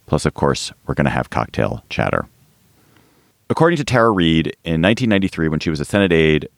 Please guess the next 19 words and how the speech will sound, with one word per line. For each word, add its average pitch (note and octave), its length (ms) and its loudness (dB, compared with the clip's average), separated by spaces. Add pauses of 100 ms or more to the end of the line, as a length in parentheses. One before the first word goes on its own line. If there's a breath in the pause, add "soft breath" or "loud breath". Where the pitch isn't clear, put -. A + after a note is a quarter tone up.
(140)
Joe G2 480 2
Biden D2+ 380 0
accosted - 560 -4
her G#2 120 2
in G2 60 0
a F2 60 2
hall, C#2+ 240 2
pushed - 260 -4
her G2 80 4
up - 80 0
against E2+ 300 -2
a - 20 0
wall, D2 320 2
and C2 160 -4
penetrated F2 560 0
her D#2+ 100 0
with C2 180 -4
his - 140 -10
fingers. A#2+ 640 2